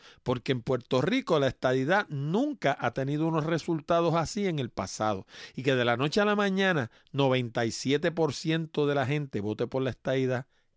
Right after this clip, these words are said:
es irreal. Sin embargo, nosotros tenemos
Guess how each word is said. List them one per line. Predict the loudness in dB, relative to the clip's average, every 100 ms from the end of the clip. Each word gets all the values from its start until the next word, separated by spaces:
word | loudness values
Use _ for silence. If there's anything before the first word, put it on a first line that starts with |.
| -6
es | -2
irreal. | -2 -2 -4 -6 -8 -14 _ _ _ -20 -20 -20 -10
Sin | -4 -2
embargo, | 2 2 4 2 0 _ _
nosotros | -6 -4 0 0 -2
tenemos | 0 2 4 4 2